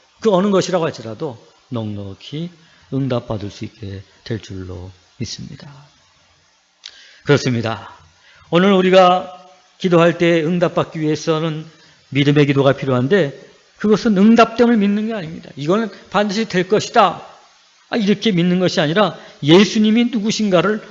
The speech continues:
믿고 구하는 것입니다. 자, 마태복음을 제가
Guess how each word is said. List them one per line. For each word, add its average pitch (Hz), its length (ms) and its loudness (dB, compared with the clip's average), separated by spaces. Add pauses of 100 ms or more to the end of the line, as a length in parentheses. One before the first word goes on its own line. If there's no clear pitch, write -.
(140)
믿고 220 1040 -2
구하는 185 340 -6
것입니다. 170 460 -14 (600)
자, 180 80 -14
마태복음을 190 800 0 (140)
제가 185 320 2